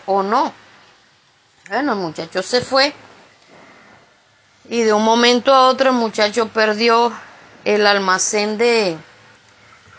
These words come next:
de repuestos y quedó hasta sin taller de, de bicicleta, y le tocó,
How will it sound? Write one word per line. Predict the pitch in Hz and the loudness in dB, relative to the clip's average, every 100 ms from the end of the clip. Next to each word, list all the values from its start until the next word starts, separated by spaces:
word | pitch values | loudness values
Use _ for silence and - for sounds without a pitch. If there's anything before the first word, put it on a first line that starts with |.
| - _ - 190 175 | -20 _ -20 -20 -8
de | 208 208 | -4 -2
repuestos | 220 233 262 269 233 - 285 262 | -2 -2 -2 -2 -2 -4 -4 -2
y | 247 | -6
quedó | - 214 190 196 220 - | -4 -2 0 2 0 -2
hasta | 196 - 214 | -4 -6 -8
sin | 190 - 233 214 | -6 -4 -4 -4
taller | 180 - 185 185 190 196 202 | -4 0 0 0 0 0 0
de, | 208 226 - - | -2 -2 -4 -8
de | 208 | -6
bicicleta, | 214 214 - 226 233 220 208 240 | -6 -6 -8 -10 -6 -4 -2 -2
y | 247 | -2
le | 208 185 | -2 -4
tocó, | 185 175 - 190 | -4 -6 -4 -4